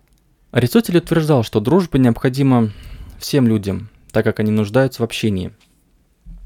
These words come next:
Цитата Аристотеля. «Действительно, никто не выберет жизнь без друзей, даже в обмен на все прочие блага.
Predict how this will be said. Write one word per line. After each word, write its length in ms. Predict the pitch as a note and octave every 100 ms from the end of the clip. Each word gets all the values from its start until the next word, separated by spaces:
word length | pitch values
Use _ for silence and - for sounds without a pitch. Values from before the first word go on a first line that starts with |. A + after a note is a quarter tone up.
| - _ - _ - -
Цитата 520 | - D#3+ A#2+ - G2 - -
Аристотеля. 580 | G2+ - F#2 - B2 - _ _ - _ _ _ _ _ _ _ -
«Действительно, 720 | F3+ - A#2+ - F#2 F2+ F#2+ _ A2+
никто 360 | A#2+ - A3
не 160 | A3 B2+
выберет 380 | D3+ D#3 C3 A2
жизнь 340 | A#2 D3 -
без 200 | A#2+ B2
друзей, 500 | A#2+ C3 A#2 F#2 F2+ - _
даже 260 | A2 A2 G#2+
в 60 | G#2+
обмен 340 | G#2+ C#3 C#3
на 100 | G#2
все 200 | - B2
прочие 420 | A2 G#2+ - G#2
блага. 400 | G2 G2+ F#2+ F#2+